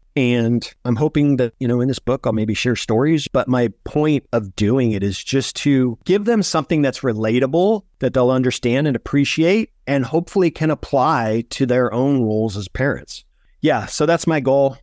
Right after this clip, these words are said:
It's gonna be called Dad Up, obviously, <laughs> but so we'll see. Wish me luck.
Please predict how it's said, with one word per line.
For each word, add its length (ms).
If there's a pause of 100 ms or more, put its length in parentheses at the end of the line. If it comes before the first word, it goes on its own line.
It's 80
gonna 160
be 100
called 280
Dad 240
Up, 220
obviously, 680
<laughs> 80
but 320 (140)
so 220
we'll 80
see. 320 (400)
Wish 180
me 80
luck. 300